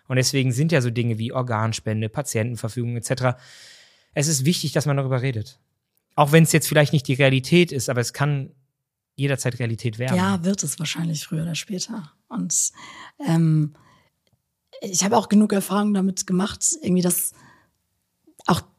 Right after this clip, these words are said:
Speaker 2: Leuten schwerfällt, mit der Sichtbarkeit umzugehen. Also ich erinnere mich an so Situationen, wo ich, ich meine, alles an mir hat irgendwann Krebs geschrien. Ich hatte kein einziges Haar mehr am Körper. Ähm,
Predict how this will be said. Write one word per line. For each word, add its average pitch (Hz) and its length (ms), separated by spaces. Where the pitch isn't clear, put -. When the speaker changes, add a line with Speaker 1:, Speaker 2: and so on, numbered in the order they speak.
Speaker 2:
Leuten 196 340
schwerfällt, 185 380
mit 170 100
der 170 80
Sichtbarkeit - 540
umzugehen. 170 500
Also 196 160
ich 160 60
erinnere 202 200
mich 208 160
an 190 100
so 180 60
Situationen, 180 520
wo 180 40
ich, 185 140
ich - 60
meine, 220 240
alles 220 320
an 311 120
mir 202 220
hat 170 140
irgendwann 180 340
Krebs 180 300
geschrien. 160 320
Ich 180 80
hatte - 120
kein 175 140
einziges 180 380
Haar 180 180
mehr 175 160
am 156 140
Körper. 185 500
Ähm, 180 500